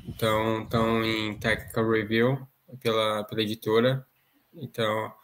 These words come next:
eu acho que na, nas próximas semanas eles devem me mandar, é, feedback e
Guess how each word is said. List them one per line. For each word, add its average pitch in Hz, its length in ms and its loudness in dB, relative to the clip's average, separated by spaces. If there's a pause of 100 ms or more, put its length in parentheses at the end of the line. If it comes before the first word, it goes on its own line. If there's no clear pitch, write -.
(440)
eu 113 160 6
acho 117 360 4
que 117 760 2 (380)
na, 110 320 0
nas 110 240 0
próximas 113 440 0
semanas 110 800 0 (280)
eles 107 200 0
devem 110 240 4
me 110 100 2
mandar, 107 760 2 (400)
é, 107 320 -2
feedback 113 800 0 (680)
e 107 880 -2